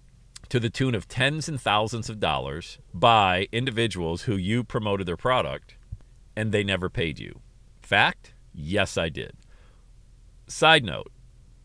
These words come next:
or even more importantly, how did you react to when that happens? At the time, very poorly. I mean, I was just cursing these people up and down, wasn't sleep-, like, "They didn't pay me." But then I thought, "You know what?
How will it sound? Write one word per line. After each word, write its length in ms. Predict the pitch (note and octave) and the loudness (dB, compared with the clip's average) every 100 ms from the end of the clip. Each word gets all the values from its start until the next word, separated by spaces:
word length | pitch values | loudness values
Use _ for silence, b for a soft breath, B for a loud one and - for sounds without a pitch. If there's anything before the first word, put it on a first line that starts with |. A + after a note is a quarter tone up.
| - | -4
or 300 | F#2+ G2 G2 | 2 4 4
even 260 | B2+ A2+ G#2+ | 2 0 0
more 180 | E3 F#3 | 2 0
importantly, 640 | G2+ D#2+ A1+ C2+ C#2 - - | 0 -4 -6 -8 -10 -12 -20
how 320 | - - C3 | -4 2 4
did 160 | C3 G#2+ | 2 0
you 140 | A2 | -4
react 680 | E2 D#2+ F2+ D2 B1+ - - - - | -4 -2 0 0 -2 -14 -20 -20 -10
to 100 | - | -6
when 200 | E2 D#2 | -4 -4
that 180 | D2 D#2+ | -4 -4
happens? 520 | G#2+ - G1+ G1+ - - - | -4 -4 -12 -20 -20 -10 -4
At 140 | G2 | -4
the 60 | F#2 | -2
time, 460 | G#2 A2+ D3 E3+ A#2+ - | 0 2 0 -2 -12 -6
very 260 | F#2+ F#2 E2 | -2 0 0
poorly. 480 | - D2+ A1+ G1+ - - - | -4 -4 -6 -12 -20 -20 -14
I 220 | C#2 D#2+ D#2+ | -6 -4 -2
mean, 240 | D#2 D2+ | -4 -6
I 160 | D2+ D2+ | -4 -4
was 500 | C#2+ C#2 C#2+ C#2 b b b b - | -4 -8 -10 -14 b b b b -16
just 460 | - F#2+ D#2 - - - | -4 -2 -2 -4 -12 -16
cursing 440 | - G#2 F#2 F2 E2 | -6 -4 -4 -8 -8
these 160 | D#2 | -8
people 400 | - D#2 D2 D2 | -8 -8 -6 -6
up 160 | D2+ C#2+ | -6 -8
and 180 | B1+ E2 | -8 0
down, 440 | A#2 A2+ G#2+ F#2 | 2 2 0 -4
wasn't 260 | F2+ D#2+ D#2+ | -6 -6 -8
sleep-, 180 | G#2+ | -6
like, 220 | F2 G#2+ - B B B - | -4 -4 -6 B B B -8
"They 120 | E3 | 0
didn't 260 | G3+ F#3+ D3 | 2 2 -2
pay 300 | - G3+ G3+ | -4 -4 -4
me." 460 | E3 C3+ C#3+ C3 A2+ - | -6 -8 -8 -10 -12 -10
But 140 | B2+ | -6
then 140 | G3 G3+ | -4 -2
I 60 | |
thought, 200 | F3+ D#3+ | -2 -2
"You 60 | C#3 | -2
know 100 | F3 | 0
what? 240 | D#3 C4 | 2 0